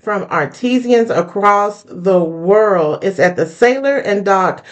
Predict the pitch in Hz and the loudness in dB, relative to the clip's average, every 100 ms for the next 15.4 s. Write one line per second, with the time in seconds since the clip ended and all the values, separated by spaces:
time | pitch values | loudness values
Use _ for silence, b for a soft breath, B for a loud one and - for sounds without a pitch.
0 | B - 185 180 - 269 - 226 220 - | B -8 -6 -6 -6 -4 0 0 0 0
1 | 226 214 196 214 226 226 214 202 175 180 | 0 0 0 0 0 0 0 0 -2 0
2 | 196 196 190 156 160 - 220 202 202 B | -2 -2 -2 -2 -4 -2 0 0 -2 B
3 | B B 180 202 208 208 196 175 170 165 | B B -8 -4 -4 -2 -4 0 -2 0
4 | 208 247 240 - 233 202 202 208 - 226 | 0 0 -2 0 2 2 0 -2 0 0
5 | 247 214 214 - 202 196 - 165 160 165 | -2 -4 -4 -2 0 0 0 -2 -4 -4
6 | 180 226 220 214 208 202 220 214 190 185 | 0 0 0 2 2 2 0 0 -2 0
7 | 175 185 185 196 196 196 180 170 165 160 | 2 2 2 0 -2 -2 0 -2 0 -2
8 | 156 - - - - - - 175 175 165 | -4 -12 -14 -12 -14 -14 -8 -6 -4 -4
9 | - - 175 180 160 156 175 190 190 269 | -6 -2 -2 -2 -2 -2 2 2 0 -4
10 | 302 208 196 240 247 202 185 180 240 254 | 0 0 2 2 2 0 -2 0 0 0
11 | 247 247 208 214 214 262 269 262 185 180 | -2 -2 -2 -4 -4 -6 -6 -4 -2 2
12 | 196 214 254 254 233 226 214 208 202 185 | 2 2 0 -2 -4 -2 -2 -2 -4 -2
13 | 196 196 180 226 240 233 190 180 - 247 | -4 -4 -2 0 2 0 -2 -4 0 0
14 | 269 233 214 220 208 185 180 - 277 285 | 0 -2 -2 0 0 0 -2 -4 -4 -2
15 | 277 269 277 | -2 -2 -4